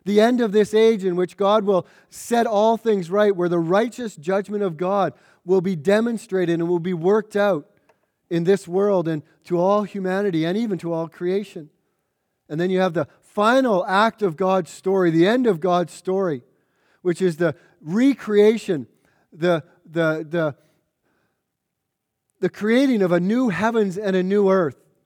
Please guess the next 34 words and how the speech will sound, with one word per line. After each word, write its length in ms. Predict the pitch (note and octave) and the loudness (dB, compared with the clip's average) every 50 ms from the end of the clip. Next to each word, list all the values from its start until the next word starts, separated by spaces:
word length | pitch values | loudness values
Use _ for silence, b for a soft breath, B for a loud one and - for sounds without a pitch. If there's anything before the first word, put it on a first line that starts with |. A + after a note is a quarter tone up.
| _ _ _ _ _ _ _ _ _ _ _ _ _ _ _ _ _ - | _ _ _ _ _ _ _ _ _ _ _ _ _ _ _ _ _ -20
It's 200 | F3 E3 D3+ - | -20 -14 -10 -6
the 100 | F#3+ - | -6 -6
culmination 800 | - - - A#3 B3 C4 C4+ C4 B3 B3 B3+ C#4 B3 - G#3+ G3+ | -6 -4 0 2 4 4 4 4 4 4 2 2 0 -2 -2 -2
of 140 | F3+ E3 | 0 0
all 400 | F#3 G#3 A3 B3 B3+ B3+ A3+ - b b b | 2 2 4 4 4 2 2 -2 b b b
the 100 | G#3 G3+ | -2 -2
redemption 540 | G#3 G3+ E3 E3+ G#3 A3+ A#3+ G#3+ - G#3+ G3 | 0 -2 0 0 0 0 -2 -4 -6 -4 -4
of 140 | E3+ D3 | -4 -6
Christ 460 | - - - G#3+ A3+ A3+ A3 F#3+ - - | -6 -8 -4 0 0 0 0 0 -2 -2
to 160 | F#3 E3 D3+ | -2 -2 -2
humankind 840 | - - - A3+ A#3+ A#3 G#3+ F#3+ - - F#3 G3 G#3 A3 G#3 F#3+ | -4 -8 -8 -6 -2 -2 -2 -2 -4 -6 -6 -4 -4 -2 -2 -4
and 80 | F3+ E3 | -4 -6
to 80 | E3+ | -6
the 120 | D#3+ D#3+ E3+ | -6 -6 -4
universe. 500 | F3+ F#3+ G#3 G#3+ F3+ E3+ D3+ D3+ - - b b b b b b | -2 -2 -2 -2 -2 -4 -4 -6 -8 -12 b b b b b b
And 220 | b F#3 F3+ E3+ - b b b b | b -4 -4 -4 -6 b b b b
those 340 | E3 G#3 A3+ A#3+ C4 A3+ | 0 2 2 2 2 0
who 120 | A3 A3+ G#3+ | 0 2 2
are 240 | G3+ G3 F#3+ - b b b b | 4 4 2 0 b b b b
in 240 | - A3 A3+ A3+ G#3+ | -2 -2 -2 0 -2
Christ, 480 | G3+ - - G#3 G#3 G#3 F#3+ D#3+ - - | -6 -6 -2 0 2 2 2 0 -2 -2
those 240 | G3+ G#3 A#3 A#3 | -2 0 0 0
who 100 | A3 A3+ | 0 0
are 120 | G#3 F#3 E3+ | 0 0 -2
children 400 | - - G#3 G#3+ G#3+ G3 G3 F3+ | -2 -4 -4 -2 -2 0 -2 -2
of 80 | E3 | -2
God, 260 | E3 F#3 F#3+ F#3+ F#3+ E3 | 0 0 2 2 0 0
will 180 | E3 E3 D#3+ | -2 -2 -2
live 320 | E3 F#3+ G#3 A3 A3 F#3+ F#3 C4+ | 0 2 2 2 2 0 -4 -8
with 220 | G3 F3 F3 E3 D#3+ | -6 -4 -4 -2 -2
him 260 | F3+ F#3+ G3 F#3+ F#3+ | -2 -2 -2 -4 -6
forever 540 | - E3+ D#3+ - A3 F#3 G3+ G3 A3+ A3 A3 | -8 -10 -8 -6 -4 -4 -4 -4 -4 -4 -6
and 240 | G#3+ G#3 E3 D#3+ | -6 -6 -6 -6
ever 380 | E3 E3+ F3 D#3 D3 C3 A#2+ - | -4 -6 -6 -6 -8 -10 -10 -12